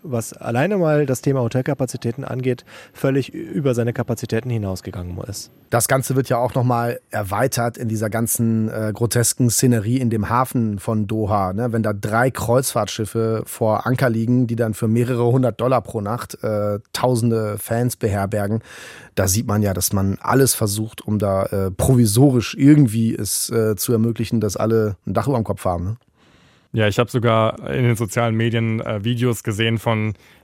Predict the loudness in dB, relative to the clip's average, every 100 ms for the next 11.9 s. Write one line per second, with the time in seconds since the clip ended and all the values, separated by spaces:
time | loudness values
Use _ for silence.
0 | _ -2 4 4 4 0 0 0 0 0
1 | -2 -2 -2 0 -2 -4 -6 -6 -2 0
2 | 0 -2 -4 -4 0 0 0 0 0 0
3 | 0 -2 -4 -2 0 2 0 0 0 0
4 | 0 -2 -2 -4 -4 -6 -6 -6 -4 -4
5 | -6 -18 -20 -8 -2 2 2 0 2 2
6 | 0 -4 -2 2 2 2 -2 -2 0 2
7 | 2 2 2 -2 -2 0 2 2 2 -2
8 | -2 -6 -6 -4 -4 -4 -4 -4 -6 -12
9 | -20 -20 -8 -4 0 0 0 0 0 0
10 | -2 -2 -2 -2 -2 -4 -2 -4 -2 -4
11 | -4 -4 -4 -4 -4 -2 0 0